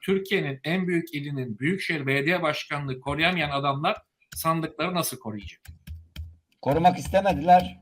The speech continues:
Speaker 2: O ama o, o sandıklardaki olay şu. Sandıklarda direkt olarak diyelim ki işte İstanbul'da filanca ilçedeki üç yüz bir nolu sandıkta oradaki vatandaşlar var. Ne yapacaklar? Gelip sandığı mı yakacaklar yani?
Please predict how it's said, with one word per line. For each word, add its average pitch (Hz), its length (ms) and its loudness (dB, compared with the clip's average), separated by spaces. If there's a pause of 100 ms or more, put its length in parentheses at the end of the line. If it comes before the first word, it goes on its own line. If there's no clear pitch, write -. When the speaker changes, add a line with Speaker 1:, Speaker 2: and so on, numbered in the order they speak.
(280)
Speaker 2:
O 123 60 6
ama 143 300 10
o, 165 280 4 (100)
o - 220 2 (320)
sandıklardaki 190 840 6
olay 196 300 6
şu. 190 240 -4
Sandıklarda 180 720 8
direkt 185 260 -2
olarak 160 320 8
diyelim 175 300 -2
ki 170 120 -4
işte 160 440 2
İstanbul'da 160 540 4
filanca 165 420 4
ilçedeki 135 520 -4
üç - 240 -6
yüz 147 160 -6
bir 170 140 -2
nolu 143 260 4
sandıkta 156 720 6 (240)
oradaki 143 440 2
vatandaşlar 180 760 6
var. 123 220 4
Ne 139 60 0
yapacaklar? 151 500 2
Gelip 131 260 -6
sandığı 147 340 2
mı 214 80 -4
yakacaklar 113 520 -2
yani? 92 200 -12